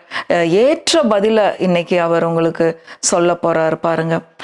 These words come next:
நான் இந்த கர்த்தர் நல்லவர் என்பதை அறிவதற்கு முன்னதாக ரட்சிக்கப்பட்டிருந்தோம், ஊழியம் எல்லாம் பண்ணிட்டு இருந்தோம். ஆனா, இந்த கர்த்தர் நல்லவர் என்கிற அறிவு இல்லாம எத்தனையோ ஆண்டுகள், ரெண்டாயிரத்தி ஆறாவது வருஷம் வரைக்கும்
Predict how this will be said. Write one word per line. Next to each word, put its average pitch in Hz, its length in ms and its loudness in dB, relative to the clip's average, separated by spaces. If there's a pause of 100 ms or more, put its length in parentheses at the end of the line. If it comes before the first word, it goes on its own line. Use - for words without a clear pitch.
(160)
நான் 190 460 2
இந்த 180 240 0
கர்த்தர் 202 420 0
நல்லவர் 214 500 2
என்பதை 214 360 2
அறிவதற்கு 214 680 2
முன்னதாக 196 680 2 (340)
ரட்சிக்கப்பட்டிருந்தோம், 294 920 0
ஊழியம் 269 380 2
எல்லாம் 240 280 2
பண்ணிட்டு 214 420 0
இருந்தோம். 180 400 0 (320)
ஆனா, 247 400 2
இந்த 185 260 0
கர்த்தர் 262 540 0
நல்லவர் 320 640 2
என்கிற 262 360 2
அறிவு 226 520 2
இல்லாம 208 560 2 (300)
எத்தனையோ 320 460 0
ஆண்டுகள், 240 760 2 (520)
ரெண்டாயிரத்தி 269 720 2
ஆறாவது 220 680 2
வருஷம் 196 540 0
வரைக்கும் 208 680 0